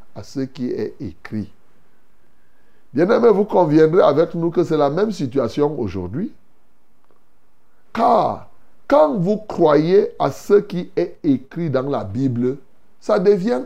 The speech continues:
un problème. Ça devient comme si vous êtes des fous. Les gens vous persécutent.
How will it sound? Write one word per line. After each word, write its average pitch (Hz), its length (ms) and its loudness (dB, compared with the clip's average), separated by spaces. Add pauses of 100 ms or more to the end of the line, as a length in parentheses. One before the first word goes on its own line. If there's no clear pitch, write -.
(140)
un 175 180 2
problème. 110 520 -4 (1200)
Ça 156 160 2
devient 160 600 4 (760)
comme 226 220 2
si 214 140 0
vous 180 220 2
êtes 151 140 4
des 139 140 4
fous. 226 400 0 (1500)
Les 147 160 2
gens 247 240 2
vous 202 140 0
persécutent. - 840 2